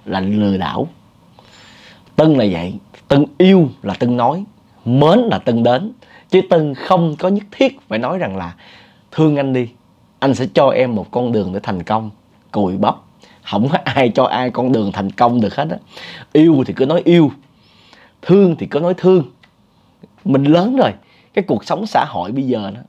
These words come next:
thuận mua hay vừa bán, chứ không có cái kiểu mà mình đi lừa người ta, và đặc biệt là những cái cô gái mà người ta mới lớn.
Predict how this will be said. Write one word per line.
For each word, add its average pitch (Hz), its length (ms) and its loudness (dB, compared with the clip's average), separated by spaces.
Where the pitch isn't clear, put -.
thuận 101 300 -8
mua 139 180 -2
hay 131 120 0
vừa 107 200 -2
bán, 123 320 -6
chứ 202 120 2
không 160 140 -6
có 185 100 -6
cái 180 220 -6
kiểu 113 240 0
mà 175 140 0
mình 110 220 -2
đi 123 80 0
lừa 117 360 0
người 101 160 -2
ta, 120 260 -4
và 104 100 -6
đặc 92 200 -8
biệt 131 220 -2
là 90 60 -8
những 101 120 -12
cái 147 180 -12
cô 127 180 0
gái 123 360 -6
mà 104 120 -2
người 95 100 -4
ta 117 140 -4
mới 139 260 2
lớn. 175 260 2